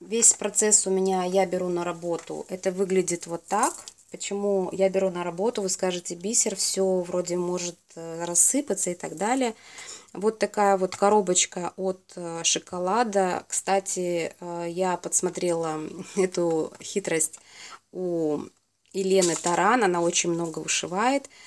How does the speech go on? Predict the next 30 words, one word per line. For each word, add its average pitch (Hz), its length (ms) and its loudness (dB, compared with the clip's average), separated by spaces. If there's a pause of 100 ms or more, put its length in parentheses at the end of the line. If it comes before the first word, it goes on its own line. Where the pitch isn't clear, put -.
(240)
поэтому 180 340 -8
щас 175 260 -2
я 175 100 -4
аккуратно 170 380 -8
просто - 300 -10
открою. 220 560 -4 (960)
Э, 180 300 -14
и 196 180 -8
она 220 460 -2
показывала, 196 640 -2
что - 220 -4
она 190 180 -2
работает 175 480 -6
с - 40 -4
такой - 220 -12
коробкой, 196 540 -6
ей 185 220 -4
очень 170 360 -4
удобно 240 600 -2 (180)
и, 165 760 -12
э, 165 260 -14 (100)
комфортно. 208 800 -4
Она 185 300 -2
работу 175 340 -6
тоже 170 300 -10
берет 175 320 -6
с - 40 -2
собой 165 420 -2
в 151 60 -14
дорогу, 226 560 -4